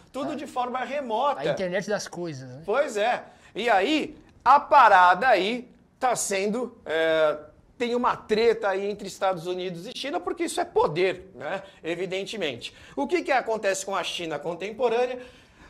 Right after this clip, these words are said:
Speaker 1: Os costumes são ocidentalizados e ela se torna uma superpotência econômica, e muita gente diz que no futuro muito próximo a economia chinesa vai ser a primeira do mundo.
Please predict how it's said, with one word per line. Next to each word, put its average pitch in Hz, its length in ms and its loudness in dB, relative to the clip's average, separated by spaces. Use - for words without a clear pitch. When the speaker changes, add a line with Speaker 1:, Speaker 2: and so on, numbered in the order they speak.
Speaker 1:
Os 320 180 0
costumes 285 600 -6
são 185 380 -2
ocidentalizados 175 1400 -2
e 226 140 -4
ela 220 200 4
se 220 140 -6
torna 147 500 0
uma 190 220 -8
superpotência 165 840 -6
econômica, 254 500 -4
e 311 120 -2
muita 277 400 4
gente 226 280 2
diz 247 460 -6
que 262 100 -8
no 262 120 -4
futuro 226 360 -4
muito 220 240 -6
próximo 202 580 -4
a 180 140 2
economia 180 460 -2
chinesa 151 400 -6
vai 156 120 -6
ser 165 120 -6
a 156 40 -4
primeira 131 460 -6
do 160 140 -8
mundo. 110 320 -16